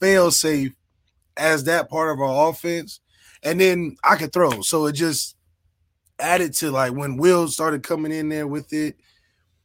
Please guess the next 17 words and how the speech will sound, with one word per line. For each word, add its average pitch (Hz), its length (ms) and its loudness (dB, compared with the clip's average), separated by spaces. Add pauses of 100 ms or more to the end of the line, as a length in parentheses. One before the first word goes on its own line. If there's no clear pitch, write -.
(120)
it 160 100 -4
was 147 180 -4
just 135 200 -4
like, 135 80 0
okay, 120 460 -6 (520)
we 180 220 0
know 170 180 6
we're 143 260 0
unfair 143 520 0
to 127 80 -2
beat. 120 340 -6
And 139 140 -4
then 156 100 -4
the 139 80 -4
defense 156 540 -2
was 135 120 -6
just 143 280 -4